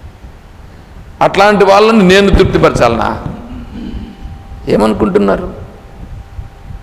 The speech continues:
నేను ఎక్కడి నుంచి, ఎక్కడి నుంచి వచ్చిన బీజం ఎక్కడి నుంచి పడింది? కొంచెమైనా ఆలోచన చేయాల్సిన పనిలా? ఏమనుకుంటున్నారు? స్వామీజీ స్థాయి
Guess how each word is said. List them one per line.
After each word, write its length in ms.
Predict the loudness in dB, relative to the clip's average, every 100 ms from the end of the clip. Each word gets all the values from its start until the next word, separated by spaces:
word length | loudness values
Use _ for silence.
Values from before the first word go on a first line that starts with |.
| -18 -18 -18 -20 -20 -18 -16 -16 -18 -20 -20 -20 -20 -20 -20 -20 -8
నేను 340 | -2 2 4 4
ఎక్కడి 340 | 2 2 2
నుంచి, 280 | 4 4 4 4 4
ఎక్కడి 240 | 4 2
నుంచి 160 | 4 4
వచ్చిన 280 | 4 2 0 2
బీజం 260 | 2 4 2
ఎక్కడి 240 | 2 2
నుంచి 160 | 2 2
పడింది? 480 | 2 2 0 -2 -4 -6 -14 -20 -20 -20 -18 -6
కొంచెమైనా 540 | -2 0 0 2 2 2
ఆలోచన 320 | 4 2 0 0
చేయాల్సిన 340 | 0 -2 -8 -10
పనిలా? 260 | -10 -10 -12 -16 -20 -20 -18 -18 -20 -20 -20 -20 -20 -20 -18 -18 -8
ఏమనుకుంటున్నారు? 840 | -2 2 2 2 0 0 0 -2 -6 -12 -16 -18 -18 -20 -20 -20 -20 -18 -18 -18 -20 -20 -20 -8 -4 -2 -4 -2
స్వామీజీ 540 | 0 2 2 2 2
స్థాయి 580 | -2 -4 -6 0 2 4